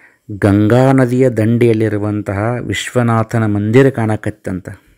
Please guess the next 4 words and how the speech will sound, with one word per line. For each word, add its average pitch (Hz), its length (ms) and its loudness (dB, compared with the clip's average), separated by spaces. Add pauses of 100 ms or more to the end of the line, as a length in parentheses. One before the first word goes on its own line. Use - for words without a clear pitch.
(1600)
ವಿಶ್ವನಾಥನ 120 920 0
ಮಂದಿರದೊಳಗಿರುವಂತಹ 107 1160 0
ವಿಶ್ವನಾಥ 104 800 -2
ಕಾಣಕತ್ತಂತ. 104 840 -4